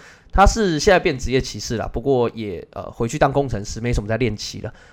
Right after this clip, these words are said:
然后当时老师呢是开车载我们去彰化比赛，因为台北那时候太强，而且根本就不可能下得赢的。然后呢，那一场比赛，我记得前面四盘我是三胜一败，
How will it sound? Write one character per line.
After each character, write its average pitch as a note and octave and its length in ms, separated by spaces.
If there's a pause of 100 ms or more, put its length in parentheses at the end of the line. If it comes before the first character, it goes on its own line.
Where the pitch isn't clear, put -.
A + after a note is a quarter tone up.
(100)
然 A#2+ 100
后 C#3+ 260
当 D3+ 220
时 A#2 240
老 A2+ 180
师 C3+ 280
呢 B2 200
是 C3 220
开 C3 300
车 B2+ 260
载 B2 220
我 G#2 180
们 G2 220
去 - 240
彰 C#3+ 280
化 C#3+ 320
比 - 120
赛， A2+ 240
因 A#2+ 40
为 C#3 80
台 C3 200
北 A#2+ 100
那 B2+ 100
时 B2+ 120
候 A#2+ 200 (200)
太 A#2+ 180
强， - 260
而 A2 60
且 A2+ 100
根 B2 140
本 A#2 80
就 A#2+ 60
不 A#2 100
可 - 80
能 G2 80
下 G#2+ 220
得 - 80
赢 - 180
的。 - 100 (380)
然 D#3+ 160
后 B3+ 160
呢， G#3 400 (180)
那 A#3 140
一 A3 100
场 D#3+ 320
比 C3 160
赛， D#3 460 (460)
我 A#2+ 100
记 G#3 140
得 C#3+ 180
前 D3 180
面 F3 200
四 - 200
盘 A#2 200
我 A2 80
是 C3 260
三 C3 340
胜 C3 320 (120)
一 A2 100 (160)
败， - 180